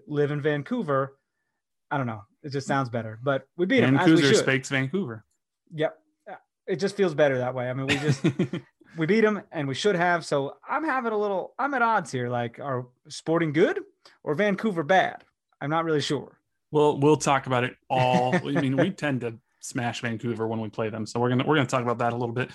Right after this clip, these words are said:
Speaker 2: We will touch on the Houston game, even though we don't really wanna stick on it too much. I mean, well, it
Speaker 1: I remember
Speaker 2: happened.
Speaker 1: it.
Speaker 2: We'll talk about it. We'll move on. It's all good. There's a lot of news this week.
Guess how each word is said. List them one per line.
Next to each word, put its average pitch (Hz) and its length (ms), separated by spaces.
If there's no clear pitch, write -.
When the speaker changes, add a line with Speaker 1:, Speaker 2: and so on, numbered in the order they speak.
Speaker 2:
We 135 60
will 156 180
touch 151 320
on 160 120
the 156 60
Houston 156 340
game, 156 280
even 147 240
though 156 80
we 151 100
don't 139 320
really 139 200
wanna 143 380
stick - 480
on 143 140
it 143 120
too 147 140
much. 143 320
I 135 60
mean, 127 220
well, 233 100
it 196 140
Speaker 1:
I 175 60
remember - 20
Speaker 2:
happened. 151 320
Speaker 1:
it. - 80
Speaker 2:
We'll 165 160
talk 156 260
about 147 180
it. 156 160
We'll 151 160
move 170 220
on. 147 300
It's - 160
all 165 140
good. 143 280
There's 262 160
a 156 60
lot 123 260
of 113 60
news 117 300
this - 200
week. - 300